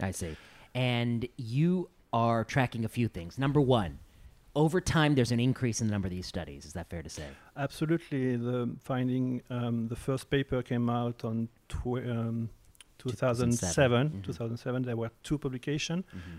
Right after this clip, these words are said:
Speaker 2: and it's really increasing over time. There are twelve publication in twenty twenty. So you can really see on the figure that there is a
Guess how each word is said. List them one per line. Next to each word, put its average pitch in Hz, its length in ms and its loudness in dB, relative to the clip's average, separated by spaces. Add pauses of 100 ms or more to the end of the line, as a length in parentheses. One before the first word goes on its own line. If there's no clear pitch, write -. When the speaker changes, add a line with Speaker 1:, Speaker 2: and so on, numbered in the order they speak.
Speaker 2:
and 127 140 0
it's - 160 -8
really 139 180 -2
increasing 135 420 0
over 123 180 4
time. 120 200 0
There 117 160 2
are 113 140 -8
twelve 143 400 4
publication 123 540 -4 (140)
in 113 60 -2
twenty 110 480 -4 (100)
twenty. 117 300 -2 (440)
So 117 600 -2 (200)
you 127 180 -6
can 131 220 0
really 123 160 0
see 123 280 -2
on 117 160 0
the 113 240 -2
figure 117 400 -4
that 110 220 -6
there 113 140 -4
is 113 160 -6
a 110 60 -6